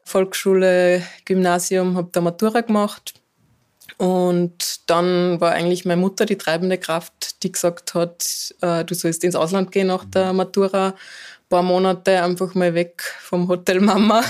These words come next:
<laughs> Und ich soll ja Fremdsprache lernen, vor allem das hat die Mama an ihrer eigenen Kindheit, glaub ich, vermisst. Und ja, wir waren immer schon auch in der Schule, hat sich das so ein bisschen außer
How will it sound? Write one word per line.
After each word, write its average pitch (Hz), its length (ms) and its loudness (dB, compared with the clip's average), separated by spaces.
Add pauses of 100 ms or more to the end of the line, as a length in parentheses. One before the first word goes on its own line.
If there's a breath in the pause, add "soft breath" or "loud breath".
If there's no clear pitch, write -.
(100)
<laughs> 240 680 -2
Und 196 880 2
ich 190 160 0
soll 190 120 2
ja 180 180 2
Fremdsprache 175 680 -2
lernen, 147 300 -4
vor 151 120 -4
allem 151 100 -4
das 151 120 -6
hat 160 160 -8
die 160 60 -4
Mama 156 580 -2
an 160 400 -2
ihrer 160 220 0
eigenen 175 300 -2
Kindheit, 175 400 -2
glaub 175 140 2
ich, 175 120 -2
vermisst. 185 560 -4
Und - 380 -6 (380)
ja, 160 220 -2
wir 160 120 2
waren 160 120 0
immer 180 220 2
schon 165 340 -4
auch 156 100 -4
in 165 100 -2
der 165 100 0
Schule, 190 300 0
hat 170 100 0
sich 175 100 -2
das 175 140 -2
so 175 80 -2
ein 175 40 -4
bisschen 175 280 0
außer 175 640 -2